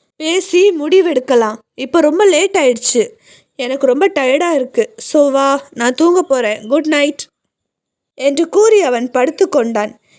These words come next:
இதை பார்த்த அர்ஜுன், "உன் லைஃப்ல நீ ரொம்ப கஷ்டப்பட்டிருக்க. அதுக்காக நீ என்னைக்குமே சோர்ந்து போனதில்ல. நீ எனக்கு ஒரு பெரிய இன்ஸ்பிரேஷன்.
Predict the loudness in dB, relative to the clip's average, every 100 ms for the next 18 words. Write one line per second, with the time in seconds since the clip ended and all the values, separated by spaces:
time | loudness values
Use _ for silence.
0 | _ -4 -4 -2 -2 0 0 2 0 2
1 | 2 0 -2 _ _ -20 -12 -8 -8 -4
2 | -2 0 0 -2 -2 -2 0 -2 -2 -2
3 | -2 0 -2 -2 -4 -6 _ _ -20 _
4 | -8 -6 -2 -2 0 0 0 -2 _ _
5 | -6 -2 2 2 0 -6 _ _ -8 -6
6 | -2 0 0 0 0 2 0 0 0 0
7 | 0 -2 -2 -2 -4 _ _ _ _ -12
8 | -6 -6 -4 -2 -2 0 0 2 2 0
9 | -4 -8 -14 -16 -12 -14